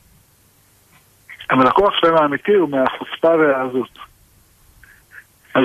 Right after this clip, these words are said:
אה, אם אנחנו נלמד את החוצפה,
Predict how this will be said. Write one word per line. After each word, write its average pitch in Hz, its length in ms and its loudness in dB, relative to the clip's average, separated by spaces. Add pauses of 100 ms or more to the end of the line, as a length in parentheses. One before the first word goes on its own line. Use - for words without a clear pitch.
(120)
אה, 135 200 0
אם 185 100 2
אנחנו 160 520 -2 (1800)
נלמד 147 460 2
את 196 100 -2
החוצפה, - 500 -2